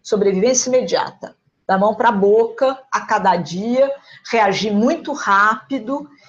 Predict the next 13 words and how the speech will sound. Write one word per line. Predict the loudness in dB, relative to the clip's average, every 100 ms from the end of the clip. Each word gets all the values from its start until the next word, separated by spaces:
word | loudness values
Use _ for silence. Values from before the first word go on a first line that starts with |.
| -20
se | -10 -6 0 0 0 -2 -2
parece | 0 4 4 4
ameaça, | 0 2 4 4 2 -4
corre, | -6 0 2 4 2 -2 -8 -14
se | -12 -4
parece | 0 0 0
uma | -6
coisa | -2 0 0
boa, | 2 4 4 4 0 -12 _ _ _ _ _
abraça | -6 -2 0 2 2 0 -2 -2 -4 -12 _
e | -10
pronto. | -6 -6 -6 -12 _ _ _ _ _ _ _ _ _ _ 0
Agora, | 0 4 4 4 2 -4